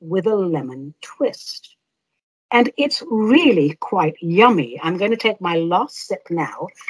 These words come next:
and as I do so, I salute you all and send you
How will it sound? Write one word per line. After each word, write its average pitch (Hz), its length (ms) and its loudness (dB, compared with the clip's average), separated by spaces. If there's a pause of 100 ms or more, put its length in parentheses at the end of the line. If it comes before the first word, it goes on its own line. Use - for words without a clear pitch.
(120)
and 208 200 2
as 233 160 6
I 214 140 8
do 208 320 0
so, 170 400 -2
I 185 120 0
salute 190 680 -6
you 175 120 -4
all 156 340 -2
and 170 160 -12
send 190 240 0
you 160 140 -2